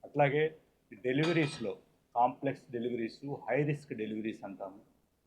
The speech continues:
వాటిల్లో కానీ, అలాగే ఐవీఎఫ్లో కూడా ఒక రెవల్యూషన్స్ తీసుకురావడం జరిగింది.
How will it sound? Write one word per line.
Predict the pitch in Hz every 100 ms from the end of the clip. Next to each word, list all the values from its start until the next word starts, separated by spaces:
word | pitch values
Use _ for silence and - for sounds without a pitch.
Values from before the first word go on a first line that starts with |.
| _ _ _ -
వాటిల్లో | 113 127 135 131 120
కానీ, | 113 110 123 - _ _ -
అలాగే | 120 127 127
ఐవీఎఫ్లో | 113 135 170 156 151 127 117
కూడా | 117 123 104 110 - _ _ _ 120
ఒక | 117
రెవల్యూషన్స్ | 117 117 139 185 185 156 156 147 -
తీసుకురావడం | 131 - 123 113 110 117
జరిగింది. | 107 104 95 92